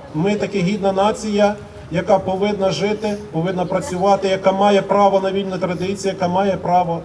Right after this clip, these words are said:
на культуру. Дай Боже прозріти тим, хто сьогодні наступає на нас, щоб поменше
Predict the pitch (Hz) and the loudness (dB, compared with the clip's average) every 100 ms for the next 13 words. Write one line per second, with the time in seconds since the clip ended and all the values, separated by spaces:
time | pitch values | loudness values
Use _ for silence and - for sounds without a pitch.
0 | - 147 147 151 143 156 135 - - - | -8 -6 -4 -6 -6 -4 -4 -6 -16 -20
1 | - - - - - - - - - 151 | -20 -20 -20 -20 -20 -20 -20 -20 -4 0
2 | 208 220 214 214 214 196 233 220 202 156 | 4 4 2 2 0 0 -2 2 4 4
3 | - - - - - - - - - - | 2 -6 -16 -20 -20 -20 -20 -20 -20 -20
4 | - - - 202 226 220 214 220 190 220 | -20 -20 -6 2 2 2 -2 0 4 4
5 | 208 202 170 131 165 175 196 185 196 190 | 4 2 2 -2 -4 -4 -4 2 4 4
6 | 190 180 156 117 - - - - 170 190 | 2 0 0 0 -4 -16 -14 -8 -4 -2
7 | 196 220 226 - 196 151 | 2 2 2 2 4 4